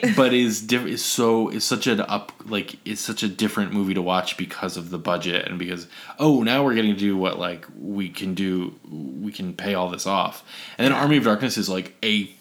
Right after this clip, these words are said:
Speaker 2: fully different thing, but the same tone.
Speaker 1: Uh-huh.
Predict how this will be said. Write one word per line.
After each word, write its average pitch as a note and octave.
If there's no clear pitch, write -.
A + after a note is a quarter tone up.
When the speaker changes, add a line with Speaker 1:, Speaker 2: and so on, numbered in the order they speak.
Speaker 2:
fully A#2+
different G2
thing, G#2
but G#2
the G2+
same G2
tone. G#2
Speaker 1:
Uh-huh. F#3+